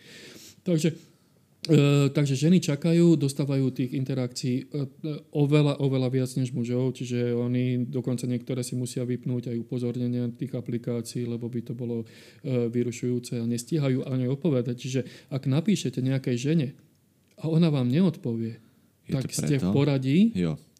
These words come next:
Speaker 2: si v poradí ďalších sto.
Speaker 1: ako na infolinke v Telekomu.
Speaker 2: Zober si, však tu jasne vyplýva, že ty ako chlap,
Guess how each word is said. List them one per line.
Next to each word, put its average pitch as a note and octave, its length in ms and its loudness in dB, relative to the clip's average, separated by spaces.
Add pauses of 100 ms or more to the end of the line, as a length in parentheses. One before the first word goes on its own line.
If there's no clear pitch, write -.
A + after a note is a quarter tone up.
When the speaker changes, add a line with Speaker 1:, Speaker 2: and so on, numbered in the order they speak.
(100)
Speaker 2:
si - 240 -12
v - 80 -20
poradí G#2 320 2
ďalších F2 400 -2
sto. - 400 -2 (200)
Speaker 1:
ako C3+ 260 -8
na C3 140 0
infolinke C3+ 480 -2
v - 80 -16
Telekomu. A#2+ 480 -6 (240)
Speaker 2:
Zober D3+ 260 4
si, C3 380 2 (320)
však - 240 -4
tu D#3 160 6
jasne C#3 400 4
vyplýva, G2+ 500 4
že F#2+ 300 2 (320)
ty E3+ 100 8
ako F#3 220 8
chlap, G2+ 400 2